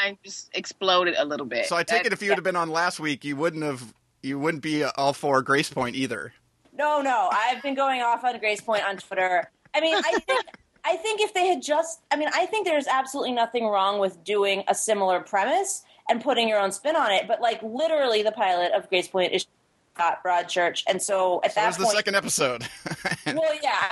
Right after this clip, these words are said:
Speaker 3: and at that point, it's not, it's not an homage. You're basically just stealing from the original, and then why bother? So,
Speaker 2: Yeah,
Speaker 3: and
Speaker 2: you're
Speaker 3: I've
Speaker 2: just doing the same thing,
Speaker 3: Well
Speaker 2: except around,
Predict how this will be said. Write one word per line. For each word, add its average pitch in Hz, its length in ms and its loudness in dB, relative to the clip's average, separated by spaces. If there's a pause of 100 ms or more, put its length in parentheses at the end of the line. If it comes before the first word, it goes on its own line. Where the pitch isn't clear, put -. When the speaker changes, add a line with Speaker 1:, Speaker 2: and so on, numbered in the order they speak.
(100)
Speaker 3:
and 311 80 2
at 330 140 0
that 370 200 0
point, 320 220 -2
it's 254 140 -4
not, 285 200 2
it's 262 380 -4
not 262 220 2
an 240 80 -2
homage. 208 600 0
You're 226 120 -2
basically 214 560 -2
just 202 260 -2
stealing 196 420 0
from 190 180 0
the 180 100 0
original, 202 420 2
and 180 120 0
then 180 180 0
why 180 240 0
bother? 175 500 0
So, 196 680 0 (100)
Speaker 2:
Yeah, 170 120 0
Speaker 3:
and 247 80 4
Speaker 2:
you're 294 120 2
Speaker 3:
I've - 40 -10
Speaker 2:
just 185 300 -4
doing 196 240 0
the 175 80 -2
same 180 260 0
thing, 175 300 -2
Speaker 3:
Well 160 80 2
Speaker 2:
except 160 260 -2
around, 151 420 0